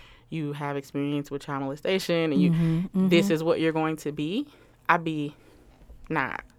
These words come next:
Speaker 1: where I am right now, right? So, um, the message at the end is there is always hope.
Speaker 2: Mm-hmm.
Speaker 1: Don't take, uh, even a child, right? A child that you're
Speaker 2: Mm-hmm.
Speaker 1: working with, don't tell them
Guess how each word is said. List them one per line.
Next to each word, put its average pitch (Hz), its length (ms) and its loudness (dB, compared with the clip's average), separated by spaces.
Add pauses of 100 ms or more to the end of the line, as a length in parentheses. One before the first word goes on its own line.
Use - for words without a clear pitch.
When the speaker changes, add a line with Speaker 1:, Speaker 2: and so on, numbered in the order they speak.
(120)
Speaker 1:
where 147 140 -4
I 120 40 -8
am - 120 -10
right 131 120 -10
now, - 160 -12 (320)
right? 151 280 -4
So, 165 440 2 (720)
um, 147 420 -4
the 160 160 2
message 160 360 -2
at 139 120 -4
the 156 280 -4
end 214 140 0
is 147 460 -2 (120)
there 160 160 0
is 202 200 2
always 123 240 -6
hope. - 340 -20 (360)
Speaker 2:
Mm-hmm. 170 140 -2
Speaker 1:
Don't 160 600 -2 (680)
take, 175 640 -2
uh, - 40 -10 (200)
even 208 260 2
a 180 60 -2
child, - 520 -4
right? 160 260 2
A 170 60 2
child 233 280 6
that 233 100 8
you're 196 120 6
Speaker 2:
Mm-hmm. 160 80 2
Speaker 1:
working 165 320 -2
with, 113 220 -6 (120)
don't 220 320 0
tell 208 300 0
them 151 480 -2